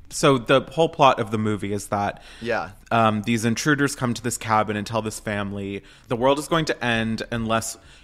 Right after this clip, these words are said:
Speaker 1: you decide to sacrifice one of the members of your family." And then they tell them that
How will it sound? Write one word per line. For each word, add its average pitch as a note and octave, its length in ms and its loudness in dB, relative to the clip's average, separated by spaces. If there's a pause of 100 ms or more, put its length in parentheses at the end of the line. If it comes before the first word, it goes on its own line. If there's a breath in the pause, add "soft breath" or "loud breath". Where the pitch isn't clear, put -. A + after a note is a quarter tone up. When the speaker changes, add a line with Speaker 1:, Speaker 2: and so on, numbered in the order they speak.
(260 soft breath)
Speaker 1:
you A2+ 400 0
decide A2 840 2
to - 200 -6
sacrifice G#2+ 840 -2
one G#2 220 -4
of G2+ 80 -10
the A2+ 80 -6
members G2+ 440 -6
of G2 140 -6
your G2+ 80 -6
family." E2+ 640 -8 (400 loud breath)
And A2+ 220 -2
then G#2+ 120 -2
they G#2+ 140 -4
tell A2 260 -2
them G#2+ 240 -2
that G#2 360 0